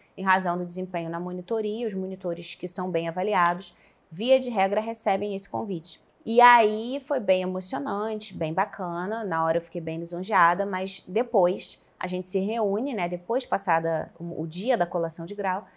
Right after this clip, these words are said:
eu fui lá na sala do diretor e do meu orientador de monitoria, que era o vice-diretor da Faculdade de Direito, e conversei com eles da minha vontade real de ser professora,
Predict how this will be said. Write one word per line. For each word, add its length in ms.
eu 120
fui 180
lá 120
na 100
sala 240
do 100
diretor 640
e 200
do 100
meu 180
orientador 480
de 120
monitoria, 680
que 180
era 220
o 180
vice-diretor 680
da 60
Faculdade 440
de 80
Direito, 380
e 140
conversei 400
com 160
eles 240
da 100
minha 200
vontade 800
real 680
de 180
ser 300
professora, 680